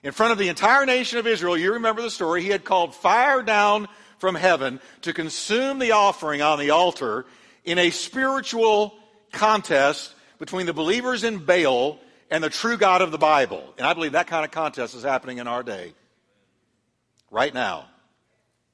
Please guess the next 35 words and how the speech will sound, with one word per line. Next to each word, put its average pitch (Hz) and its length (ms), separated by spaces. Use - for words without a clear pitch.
There 156 160
is 139 80
a 131 40
contest 143 640
between 135 300
the 123 80
true 170 220
God 165 220
of 160 60
the 160 60
Bible 107 520
and 123 120
the 120 60
gods 139 540
that 117 120
this 147 200
culture 120 600
has 131 300
embraced. 120 800
And 127 160
I'll 127 120
tell 160 180
you 143 80
who's 135 220
gonna 139 200
win. 110 380
Amen? 143 540
Elijah 233 420
should 226 220
have 220 80
been 208 140
floating 226 400
on 226 120
a 233 40
cloud, 254 560